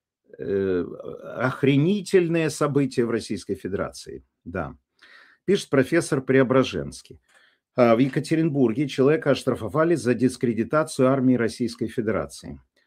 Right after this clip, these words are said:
А как же Марго? Марго тоже будет работать. Марго б-, будет работать, э, как фэшн-модель. Фэшн-модель. Она будет фэшн-модель.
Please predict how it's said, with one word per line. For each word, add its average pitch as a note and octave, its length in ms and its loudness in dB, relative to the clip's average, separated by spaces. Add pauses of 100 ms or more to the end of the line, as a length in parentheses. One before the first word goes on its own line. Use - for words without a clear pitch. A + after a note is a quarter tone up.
(100)
А A2 80 -4
как D3+ 220 4
же B2+ 120 4
Марго? A2 380 4
Марго C3 320 2
тоже G#3+ 360 0
будет D3+ 320 -2
работать. B2 640 -6 (1500)
Марго C#3 500 6
б-, C#3+ 180 -2
будет D#3+ 540 0
работать, D#3+ 760 2 (500)
э, C3 120 4
как - 280 0
фэшн-модель. D#3+ 1080 2 (1200)
Фэшн-модель. B2 960 0
Она B2+ 200 0
будет C3+ 220 -2
фэшн-модель. D3+ 1000 -4